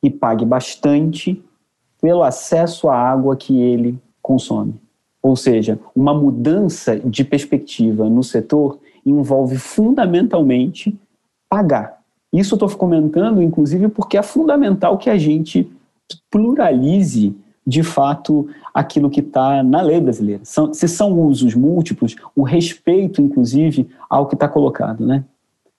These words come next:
O respeito fundamental a abastecimento de água, acesso à água para a reprodução da vida é condição essencial e fundamental. E uma reversão imediata dessa lógica negacionista,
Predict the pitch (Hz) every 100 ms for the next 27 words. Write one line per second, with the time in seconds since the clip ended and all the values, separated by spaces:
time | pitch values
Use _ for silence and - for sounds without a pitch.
0 | _ _ _ 113 131 139 - 156 156 156
1 | 143 165 170 156 135 131 135 113 - 120
2 | 127 123 - 139 - 139 160 180 151 127
3 | 113 120 123 123 - 123 117 - 170 175
4 | - 147 131 127 123 123 123 123 120 120
5 | - - 113 107 120 147 143 - - -
6 | 139 131 123 - 151 151 - _ _ _
7 | 151 156 - 156 147 131 120 127 127 127
8 | 127 123 - 113 - - 170 185 156 156
9 | 139 135 - 151 143 202 233 196 185 156
10 | 131 123 - 143 143 _ _ _ _ 127
11 | 139 170 - _ _ _ 127 123 131 156
12 | 131 117 - 104 110 - 117 123 123 117
13 | 120 110 110 - 156